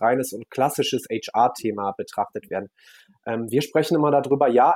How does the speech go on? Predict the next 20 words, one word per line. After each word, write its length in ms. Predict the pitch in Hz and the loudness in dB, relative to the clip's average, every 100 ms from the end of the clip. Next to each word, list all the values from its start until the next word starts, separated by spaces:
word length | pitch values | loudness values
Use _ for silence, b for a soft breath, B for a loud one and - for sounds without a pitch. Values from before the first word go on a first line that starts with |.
| 135 | 0
H 200 | 131 - | -4 0
R 220 | 131 156 | 2 4
setzt 320 | 135 147 - | 2 -4 -6
die 100 | 127 | -10
Rahmenbedingungen. 720 | 110 131 185 190 185 190 185 - | -6 -4 -4 -6 -8 -8 -10 -12
H 200 | 127 - | -14 -6
R 140 | 120 | -6
kann 200 | - 143 | -6 -12
zum 200 | - 131 | -12 -8
Beispiel, 460 | 123 120 - 127 123 | -6 -6 -10 -6 -4
äh, 240 | 120 117 | -4 -4
Regelungen 500 | 120 131 156 156 143 | -4 -2 -2 -2 -6
bezüglich 500 | 135 - 139 - 131 | -8 -10 -12 -10 -8
flexibler 560 | - 131 - 156 143 120 | -8 -10 -10 -2 0 2
Arbeitszeiten 640 | 143 131 - - 127 127 | 0 0 -4 -4 -6 -4
ausformulieren 920 | - 156 165 - 127 127 127 139 180 - - B B | 0 0 -2 -4 -2 -2 -4 -2 -4 -6 -18 B B
und 160 | 127 | -12
die 80 | 127 | -6
Leitplanken 800 | 117 143 185 _ 127 120 - 120 | 0 0 0 _ -4 -4 -8 -14
bieten. 400 | 113 117 180 190 | -12 -10 -8 -10